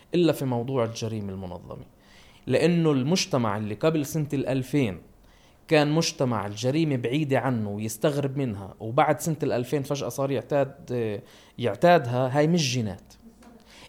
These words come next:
البلد اللي هي، يعني إحنا بنحكي على الطيبة وطول كرم، بلدين حد بعض، عائلات متشابكة، دم واحد، جين واحد تقريبًا، ما قبل الثمانية وأربعين وبعد الثمانية وأربعين. لما بتحكي على الطيبة فيها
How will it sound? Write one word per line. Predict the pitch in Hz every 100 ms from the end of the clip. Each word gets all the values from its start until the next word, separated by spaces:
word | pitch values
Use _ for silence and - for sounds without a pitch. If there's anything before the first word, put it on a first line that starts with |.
| -
البلد | 127 156 190 180 139 143
اللي | 131 123 131
هي، | 151 147 135 127
يعني | 123 123
إحنا | 117 143
بنحكي | 147 - 135
على | 120
الطيبة | 127 - 156 151 139
وطول | 127 147 147
كرم، | 135 110 87 - - - -
بلدين | 135 135 139 175 180 180 175 -
حد | - 165 135
بعض، | 143 101 90 - - - -
عائلات | 117 131 151 160 170 170 170
متشابكة، | 151 151 - 147 110 - 104
دم | 113 170 185 165
واحد، | 151 139 110 110 101
جين | 120 165 180 165
واحد | 143 110 - -
تقريبًا، | 101 - 117 107 92 98 117 143 - - _ - _
ما | 120 131
قبل | 170 165
الثمانية | 156 156 156
وأربعين | 147 143 160 151
وبعد | 139 123
الثمانية | 117 - 110 104
وأربعين. | 98 104 101 113 123
لما | 123
بتحكي | 123 208 - 170
على | 143 139
الطيبة | 127 - 165 170 143
فيها | 123 156 143 131 123